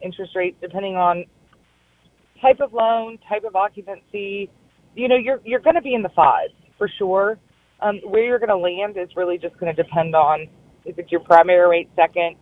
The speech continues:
your investment, what your credit score is, how much you're putting down.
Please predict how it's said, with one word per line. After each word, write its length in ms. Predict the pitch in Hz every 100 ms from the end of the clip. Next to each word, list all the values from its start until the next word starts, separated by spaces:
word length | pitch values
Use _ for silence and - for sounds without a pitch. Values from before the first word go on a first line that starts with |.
| -
your 400 | 156 151 139 -
investment, 640 | 151 160 165 - 170 170
what 120 | 170
your 100 | -
credit 300 | - 175 175 _
score 220 | 180 175
is, 140 | 175 175
how 140 | 175
much 140 | 185 180
you're 100 | 190
putting 260 | 180 185 175
down. 380 | 165 165 185